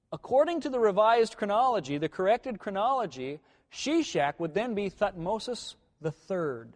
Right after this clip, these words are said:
Just following our timeline, it'd be Thutmosis the third. And by the way, many of these pharaohs had many names, okay? That is seen even in Egyptology. Uh, so this isn't unique. So it's, t-, why need these different names? It's just what they did.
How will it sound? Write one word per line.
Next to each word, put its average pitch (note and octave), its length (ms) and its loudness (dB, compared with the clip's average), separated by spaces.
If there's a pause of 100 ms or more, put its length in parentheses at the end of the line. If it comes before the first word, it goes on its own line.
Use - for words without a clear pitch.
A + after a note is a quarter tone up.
(600)
Just - 160 -12
following G3+ 360 2
our A3 80 0
timeline, C#3+ 580 -2 (440)
it'd D3 140 -4
be D#3 100 0
Thutmosis D#3+ 500 -4
the D3+ 80 -8
third. D3+ 260 2
And D#3 140 -6
by A3 160 4
the G#3+ 60 2
way, G3 200 4 (360)
many G#3+ 380 0
of E3 100 0
these F#3 380 -2
pharaohs F#3+ 420 2
had D#3+ 240 4
many D#3+ 260 -4
names, C3 720 -10
okay? C#3+ 400 0 (280)
That D3+ 260 4
is C#3+ 80 -2
seen F3 280 -6
even E3 280 -4
in D#3 160 -8
Egyptology. C#3+ 920 -2 (320)
Uh, B2+ 280 -2
so C#3 340 0
this D3 200 -4
isn't E3+ 280 -6
unique. D#3 420 -4
So C3+ 180 -2
it's, - 260 -10 (100)
t-, D3+ 80 -14 (120)
why D3 340 -2
need G#3 220 -6 (260)
these E3+ 180 -4
different F#3 280 -4
names? F#3+ 300 -6
It's - 140 -12
just - 240 -8
what D#3+ 160 -4
they F3 140 -2
did. G3 260 -6